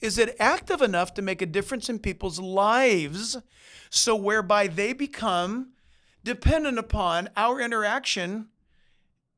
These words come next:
in the ongoing life of the church? In other words, if,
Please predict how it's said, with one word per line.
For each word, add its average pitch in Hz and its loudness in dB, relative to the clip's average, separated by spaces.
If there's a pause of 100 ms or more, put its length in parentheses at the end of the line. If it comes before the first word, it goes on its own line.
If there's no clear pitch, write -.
(500)
in 220 -2
the 214 -2
ongoing 214 -4 (240)
life 190 2
of 202 -4
the 233 -6
church? - -6
In 247 -2
other 302 -2
words, 254 -4
if, 247 -2